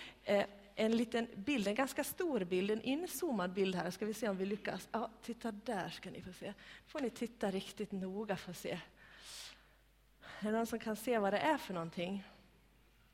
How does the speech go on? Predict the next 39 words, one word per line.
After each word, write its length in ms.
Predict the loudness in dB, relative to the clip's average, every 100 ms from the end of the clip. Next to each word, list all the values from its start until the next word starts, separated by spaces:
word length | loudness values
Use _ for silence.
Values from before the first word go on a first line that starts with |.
| _ _ _ -20 -20 -4
Man 100 | -2
får 120 | 0
gissa 400 | 0 0 0 0
hej 200 | 2 2
vilt. 600 | 0 -2 -2 -6 -12 -18 -20 -20 -20 -20 -20 -20 -20 -20 -10
För 120 | 0
det 60 | 0
är 20 |
inte 140 | 4
lätt 400 | 4 4 -2 -14
att 80 | -14
se 280 | -6 -2 0
när 120 | 0
det 60 | -2
är 40 |
så 260 | -4 -6 -6 -4
väldigt 400 | -4 -4 -10 -16 -10
inzoomat. 1120 | 0 2 2 0 -6 -10 -10 -10 -12 -14 -18 -20 -20 -20 -20 -20 -20 -20 -20 -16
Jag 60 | -4
kan 120 | 4
säga 120 | 6
att 60 | 6
det 60 |
är 40 | 6
ett 60 |
väldigt 340 | 8 6 6 6
nära 720 | 10 12 12 12 10 8 6
perspektiv 760 | 4 -2 -2 -6 -2 2 2 2
i 20 |
den 140 | 2
där 140 | 2 2
bilden. 540 | 2 2 2 0 -2 -6 -18 -18 -18 -16 -2
Om 60 |
man 100 | 0
tittar 260 | 2 2 6
väldigt 240 | 6 4
nära 560 | 4 4 4 4 2 0 -4
på 60 | -10
någonting. 580 | -10 -12 -12 -10 -10